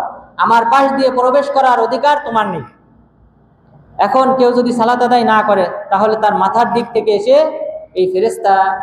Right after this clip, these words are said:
এসে শাস্তি প্রদান করবে। লাহুম মাকামিউ মিন হাদিদ, তাদের জন্য রয়েছে হা-, লোহার হাতুড়ি।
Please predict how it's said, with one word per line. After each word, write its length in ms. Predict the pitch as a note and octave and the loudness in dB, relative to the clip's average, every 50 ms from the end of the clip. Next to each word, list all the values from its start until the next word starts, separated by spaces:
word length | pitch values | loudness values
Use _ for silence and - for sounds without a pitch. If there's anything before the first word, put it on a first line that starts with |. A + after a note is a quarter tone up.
| E3+ | -6
এসে 280 | E3+ E3+ - A3 B3 C4 | -8 -4 -2 -2 -2 -2
শাস্তি 640 | A3 - G3+ F#3+ - - - A#3 B3+ C4+ C#4 - | -2 -2 -2 -2 -2 -2 -6 -8 -8 -8 -8 -8
প্রদান 360 | - F3 E3 E3+ E3 D#3+ D#3+ - | -2 -2 0 2 2 0 0 0
করবে। 260 | E3 C#3+ A#2+ - - - - - - _ _ _ _ _ _ _ _ _ _ _ _ _ - - _ _ _ _ _ - | 0 -2 -2 -2 -6 -12 -16 -20 -20 _ _ _ _ _ _ _ _ _ _ _ _ _ -20 -20 _ _ _ _ _ -4
লাহুম 260 | C3+ C#3 F3 F#3 F3+ E3+ | 0 0 2 2 4 2
মাকামিউ 600 | E3+ E3 - A#3 A#3+ A#3+ A#3+ A#3+ A#3 A#3 A3+ A3 | 2 2 2 2 2 2 2 2 0 0 0 0
মিন 160 | A3 G#3+ G#3 | 0 -2 -2
হাদিদ, 500 | A3 G#3+ G#3 A3+ A#3+ A3+ G#3+ G3+ - - | 0 -2 0 0 0 0 0 -2 -2 -2
তাদের 300 | F#3+ F#3 G#3 A3 G#3+ G3+ | -2 0 0 -2 -2 -2
জন্য 220 | G#3+ G#3 G3+ G3+ | -4 -4 -2 -2
রয়েছে 640 | G3 F#3+ F#3+ F#3+ F#3+ - A3+ A#3+ B3+ C#4 D4+ D#4 - - - - - - - - _ _ _ _ _ _ _ _ _ _ _ _ _ _ _ _ - - _ _ _ _ _ _ - - - - | 0 0 0 -2 -2 0 2 4 4 4 2 2 -2 -4 -10 -14 -16 -18 -20 -20 _ _ _ _ _ _ _ _ _ _ _ _ _ _ _ _ -20 -20 _ _ _ _ _ _ -20 -20 -20 -8
হা-, 340 | - D3+ D#3+ - - - D#3 | -4 -2 -2 -2 -2 0 2
লোহার 440 | E3 F3+ F#3 F#3 G#3 B3 C#4 C#4 G#3+ | 4 4 4 4 4 2 2 2 0
হাতুড়ি। 380 | F#3+ G#3 - A#3+ A3 F3+ D3+ | 0 0 0 0 0 0 -2